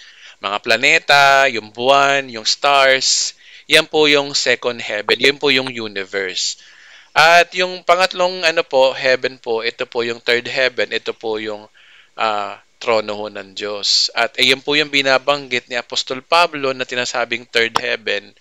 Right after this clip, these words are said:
Isa pa hong verse sa Bible na nagpapatunay na merong, ah, na ang heaven ay nasa outer space ay ito po. Wait lamang po, ah. Ah, sabi sa John chapter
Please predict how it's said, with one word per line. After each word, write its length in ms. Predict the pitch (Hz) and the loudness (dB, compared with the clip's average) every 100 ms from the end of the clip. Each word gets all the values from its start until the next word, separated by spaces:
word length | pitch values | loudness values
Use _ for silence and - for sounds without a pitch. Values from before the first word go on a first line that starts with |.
| - - - - - - - _ _ _ _ - - _ - - - | -20 -20 -20 -20 -20 -20 -20 _ _ _ _ -20 -20 _ -20 -8 2
Isa 160 | 190 | 4
pa 160 | - 185 | 6 4
hong 160 | 196 | 4
verse 240 | 180 175 - | 4 4 6
sa 80 | 156 | 6
Bible 400 | 151 139 139 147 | 8 6 6 2
na 160 | 143 | 2
nagpapatunay 800 | 131 - 123 151 143 131 117 117 | 0 2 0 -2 -4 -2 -2 -2
na 80 | 117 | -2
merong, 400 | 117 117 113 113 | 0 0 0 -4
ah, 320 | 110 107 117 | -6 -6 -6
na 320 | 120 120 120 | -2 -2 -2
ang 160 | 117 110 - | -6 -12 -8
heaven 640 | - 143 143 123 117 120 120 | 2 4 4 4 0 0 -2
ay 320 | 113 113 110 | 0 2 0
nasa 320 | 110 113 - - | -2 -4 -2 0
outer 320 | 110 110 127 | 0 0 -4
space 640 | 127 - - 98 101 - - | -2 -2 -2 -4 -4 -8 -6
ay 480 | 104 101 98 90 98 | -4 -4 -4 -6 -6
ito 160 | - | -8
po. 400 | - 104 90 71 | -8 -6 -6 -8
Wait 160 | 90 90 | -14 -10
lamang 320 | 80 76 71 | -12 -12 -16
po, 160 | 80 58 | -16 -16
ah. 200 | - - _ _ _ _ _ _ _ - - - - - - - - _ - - - 311 - - | -16 -20 _ _ _ _ _ _ _ -20 -20 -20 -20 -20 -20 -20 -20 _ -20 -20 -16 -16 -14 -12
Ah, 420 | 117 107 104 104 101 - - - - | -6 -4 -4 -4 -6 -10 -10 -10 -8
sabi 320 | - 151 156 | 0 2 2
sa 160 | 160 156 | 0 0
John 400 | 143 135 139 143 | 0 2 0 0
chapter 880 | - 123 - - 120 113 113 107 | 0 0 0 -4 0 0 0 -2